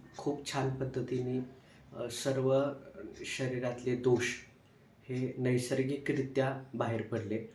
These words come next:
की ज्याची कल्पनाही कधी केली नव्हती. जेव्हा, अ, काल विरेचनची प्रक्रिया सुरू होती आणि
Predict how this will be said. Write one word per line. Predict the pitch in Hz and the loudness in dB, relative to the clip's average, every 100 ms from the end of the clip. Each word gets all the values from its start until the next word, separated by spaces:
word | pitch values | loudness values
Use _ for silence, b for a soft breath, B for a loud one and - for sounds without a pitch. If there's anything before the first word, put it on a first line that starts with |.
| B B B - | B B B -2
की | 117 | 0
ज्याची | 127 131 131 | 2 0 4
कल्पनाही | 143 - 127 131 135 | 4 4 2 2 2
कधी | 135 131 127 - - | 2 0 -2 -4 2
केली | 127 113 | 2 4
नव्हती. | 110 104 110 | 0 0 -2
जेव्हा, | 104 120 117 123 135 131 B B B - - | 0 0 0 0 0 -4 B B B -12 -6
अ, | 120 117 117 - - - | -2 -2 -4 -6 -6 -2
काल | 123 127 | 0 0
विरेचनची | 135 131 127 127 131 - | 6 6 8 6 0 0
प्रक्रिया | - 127 127 120 | -2 -2 2 2
सुरू | 123 131 | 2 0
होती | 123 120 120 | 0 0 0
आणि | 117 120 123 127 | 0 0 0 -2